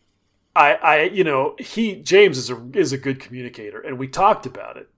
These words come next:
and, and, and he helped me understand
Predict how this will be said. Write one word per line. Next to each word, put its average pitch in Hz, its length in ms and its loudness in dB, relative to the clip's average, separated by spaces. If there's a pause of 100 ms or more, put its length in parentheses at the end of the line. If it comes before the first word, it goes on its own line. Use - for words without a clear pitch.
(160)
and, 120 600 -10 (160)
and, 131 240 -6
and 143 140 -8
he 151 140 -6
helped 156 280 -2
me 135 140 -6
understand 127 960 -6